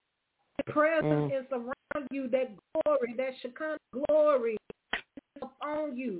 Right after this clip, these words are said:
Speaker 2: Mm. Mm.
Speaker 1: And sometimes
Speaker 2: Yes, they,
Speaker 1: we just need
Speaker 2: mm.
Speaker 1: to sing and say thank you. Even in Psalms ninety-two
Speaker 2: Yes,
Speaker 1: tell us
Speaker 2: Lord.
Speaker 1: it is a good thing to give thanks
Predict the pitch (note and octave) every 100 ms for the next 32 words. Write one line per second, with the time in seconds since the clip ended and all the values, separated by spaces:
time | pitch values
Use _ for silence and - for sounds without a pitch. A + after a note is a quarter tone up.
0 | E3+ D#3+ C#3 _ _ - - _ _ _
1 | - - _ _ _ - - _ _ -
2 | - G3+ G3 D#3+ C#3 - _ _ - B3+
3 | B3 _ - - _ D#4 D4 D4 E3+ E3
4 | D3 C#3 A3 E3+ D#4+ D#4 D#4 C#4+ D#4+ F#4+
5 | E3+ - - D4 D4 D4 C#4 C4 B3+ A#3+
6 | C4+ C4 - D4 D4+ D4+ - C#4+ B3 F#3+
7 | - - - C#4 D#4+ D4+ D4 C#4+ - D4+
8 | D4+ C#4+ B3+ - - C#4 B3 - D#4+ C#4+
9 | D#3+ C#4+ C#4 C4 A#3+ D4 D#4 C#4+ C#4+ C#4
10 | C#4 B3+ G#3 F#3+ - _ - - - A3+
11 | F#3 D#4 C#4+ - - D4+ C#4+